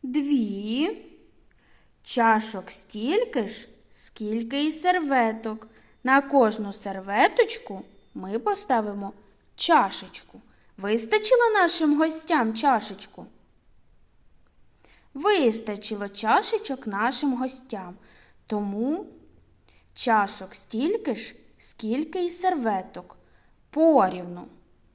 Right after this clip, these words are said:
Давайте з вами повторимо. Порівну. Молодці! Малята, погляньте, у нас є смужки. Якого кольору ця смужка? Синього,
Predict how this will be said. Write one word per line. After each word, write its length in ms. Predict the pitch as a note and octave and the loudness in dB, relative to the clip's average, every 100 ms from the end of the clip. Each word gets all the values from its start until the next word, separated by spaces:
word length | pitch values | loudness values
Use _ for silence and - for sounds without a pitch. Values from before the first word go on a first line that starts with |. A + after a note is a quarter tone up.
| _ _ _ _ - | _ _ _ _ -10
Давайте 400 | F#3+ F#3+ F#3 G#3 | -6 -4 -6 -8
з 100 | G#3+ | -2
вами 260 | G#3+ A3 | 2 2
повторимо. 800 | A3+ C#4 C#4 D#4 C#4 G3+ F#3 F#3+ - _ _ _ _ _ | 0 -4 -2 2 2 2 -6 -14 -20 _ _ _ _ _
Порівну. 960 | F4+ F#4 F4 C#4 G3+ F#3+ F#3 F3+ F3+ - _ _ _ _ _ _ | 6 10 10 10 8 2 -8 -10 -12 -16 _ _ _ _ _ _
Молодці! 1000 | G#3 F#3 F#3 G#3 A#3+ A#3 - D4+ B3+ F3 - - _ _ _ - _ _ | -10 -8 -4 -2 -2 -2 -4 -2 -2 -4 -14 -20 _ _ _ -20 _ _
Малята, 460 | C4+ D4 C#4 G#3+ C#4+ - | -2 0 0 -4 -10 -6
погляньте, 580 | C4+ C4+ A#3+ F#3+ - - _ _ | -4 -2 -4 -8 -16 -20 _ _
у 60 | G3 | -12
нас 340 | A3 D#4 - | -8 -8 -8
є 300 | A3+ G3 A#3+ - - | -10 -10 -12 -16 -18
смужки. 600 | - A#3 G#3 - - - - - _ _ _ - _ _ _ | -6 -4 -4 -6 -16 -20 -20 -20 _ _ _ -20 _ _ _
Якого 380 | C4 D#4+ G4 A#3+ | -4 2 2 2
кольору 500 | A3 G#3 G3 G3 - _ | -2 -6 -6 -10 -14 _
ця 180 | G3+ F#3 | -14 -12
смужка? 440 | G3+ G3 - - A3+ _ _ _ _ _ _ _ _ _ _ _ _ _ _ | -14 -16 -18 -20 -20 _ _ _ _ _ _ _ _ _ _ _ _ _ _
Синього, 840 | _ - A3+ F3+ F3 G3 A#3+ D4 | _ -10 -10 -8 -12 -12 -6 -6